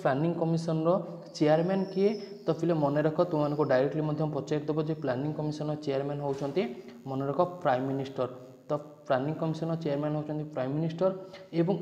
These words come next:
ଏଇ ଯେଉଁ ପ୍ଲାନିଂ କମିଶନଟା ଆମର ପଞ୍ଚବାର୍ଷିକ ଯୋଜନା ପରଠାରୁ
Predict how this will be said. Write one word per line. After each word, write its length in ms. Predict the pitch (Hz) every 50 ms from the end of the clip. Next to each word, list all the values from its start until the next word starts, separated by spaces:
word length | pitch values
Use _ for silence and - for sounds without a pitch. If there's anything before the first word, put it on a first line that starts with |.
| - 170
ଏଇ 80 | 196 202 202
ଯେଉଁ 100 | 220 214 - -
ପ୍ଲାନିଂ 280 | 165 147 156 170 180 170 180
କମିଶନଟା 400 | 160 160 160 156 165 165 160 165 156
ଆମର 180 | 156 156 160 165 160 165 165 - - - - -
ପଞ୍ଚବାର୍ଷିକ 520 | 139 131 127 - 156 156 156 156 - 151 160 156 139
ଯୋଜନା 280 | 143 131 143 151 156 151 151
ପରଠାରୁ 300 | 156 147 143 151 143 160